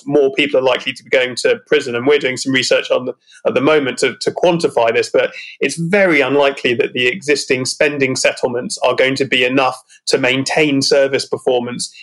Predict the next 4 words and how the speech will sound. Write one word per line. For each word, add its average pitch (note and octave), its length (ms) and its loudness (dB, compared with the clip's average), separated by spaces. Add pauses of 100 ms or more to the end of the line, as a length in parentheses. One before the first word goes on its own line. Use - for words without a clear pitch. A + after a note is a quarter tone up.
(140)
in C3 240 0
courts - 640 -2
and B2 340 -2 (300)
prisons, A#2 460 0